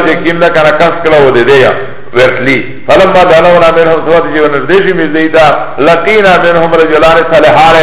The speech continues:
ملاو شي موږ د دوی نه دوی نیک سړي سره. فذکرا، اې دوی نیک سړي دا کیسه ورته ذکر کړله چې ما تمالأ علیه القوم، فذكر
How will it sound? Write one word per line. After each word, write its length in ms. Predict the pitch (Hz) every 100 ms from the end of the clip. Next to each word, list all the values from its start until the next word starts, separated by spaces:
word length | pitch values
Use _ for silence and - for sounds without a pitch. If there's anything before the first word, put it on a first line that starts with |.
| 147 - - -
ملاو 280 | 135 190 214
شي 60 | 202
موږ 120 | 190 180
د 80 | 170
دوی 140 | 175
نه 140 | 170
دوی 160 | 151 160
نیک 200 | 175 180 170
سړي 300 | 151 160 156
سره. 180 | 160 156 123 - - - -
فذکرا، 1040 | 139 156 147 147 143 151 160 165 170 - - - 117
اې 260 | 143 160
دوی 140 | 160 180
نیک 200 | 180 175 -
سړي 240 | 156 160 151 - - - 123
دا 140 | 160
کیسه 260 | - 156 143
ورته 200 | 135 131
ذکر 240 | 135 143 143 113
کړله 240 | 123 120 104 104 - -
چې 80 | 117 131
ما 420 | 165 190 196 190 185
تمالأ 840 | 160 147 151 156 156 143 143 127
علیه 380 | 131 143 147 131
القوم، 560 | 135 127 127 139 131 120 127 139 - - - - - - - - - - - - - - 110
فذكر 520 | 147 151 175 165 170